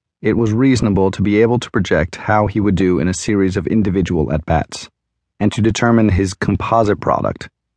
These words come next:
by adding up all of his estimated at-bats for a season. Additionally,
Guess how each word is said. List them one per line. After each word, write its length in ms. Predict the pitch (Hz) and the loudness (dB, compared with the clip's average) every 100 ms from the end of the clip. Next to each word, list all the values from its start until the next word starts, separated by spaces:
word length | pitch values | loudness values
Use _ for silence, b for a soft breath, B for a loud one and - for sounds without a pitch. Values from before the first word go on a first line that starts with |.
| _ - | _ -2
by 140 | 92 | 0
adding 300 | 82 95 85 | 2 0 0
up 120 | 82 - | 0 0
all 240 | 87 92 | 0 2
of 80 | 104 | 0
his 120 | 104 | 0
estimated 500 | 90 95 101 90 82 | 0 -2 -2 0 0
at-bats 400 | 82 67 62 62 | -2 -2 -2 -2
for 140 | - 71 | -4 -4
a 60 | |
season. 360 | 71 117 104 - - _ _ _ _ _ _ _ _ _ - | -2 -2 0 -4 -8 _ _ _ _ _ _ _ _ _ -4
Additionally, 640 | 87 73 - 69 104 | -2 -2 -2 0 -2